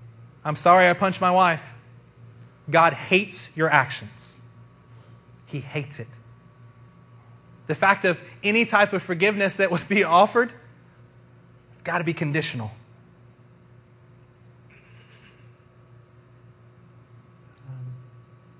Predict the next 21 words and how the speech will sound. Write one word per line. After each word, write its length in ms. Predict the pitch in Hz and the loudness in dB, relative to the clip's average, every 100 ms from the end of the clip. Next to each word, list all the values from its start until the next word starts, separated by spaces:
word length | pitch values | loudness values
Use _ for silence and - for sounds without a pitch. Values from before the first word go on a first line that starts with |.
| - | -6
if 80 | 180 | -2
I 80 | 175 | 2
go 200 | 185 180 | 2 0
to 160 | 180 | -4
a 40 | 156 | -6
store 380 | - 170 165 | -6 -4 -2
today 520 | 160 160 156 156 151 143 - - - | -4 -2 -2 -2 -4 -10 -20 -20 -20
and, 240 | 135 131 131 | -10 -8 -8
um, 640 | 131 127 127 123 123 127 131 | -8 -8 -8 -8 -10 -12 -10
or, 260 | 127 120 - - - - - - - | -8 -8 -12 -20 -20 -20 -20 -20 -12
and, 140 | 143 147 | -10 -4
and 100 | 143 | -4
I 80 | 135 | -4
steal 320 | - 156 151 | -4 -4 -2
something, 400 | 151 127 117 110 - - - - - - - - - - - | -4 -8 -10 -16 -20 -20 -20 -20 -20 -20 -20 -20 -20 -20 -20
does 100 | - | -8
that 120 | 147 151 | -6 -4
make 140 | 160 | -4
me 100 | 170 | -6
a 60 | 165 | -6
thief? 380 | 180 208 - | -8 -10 -14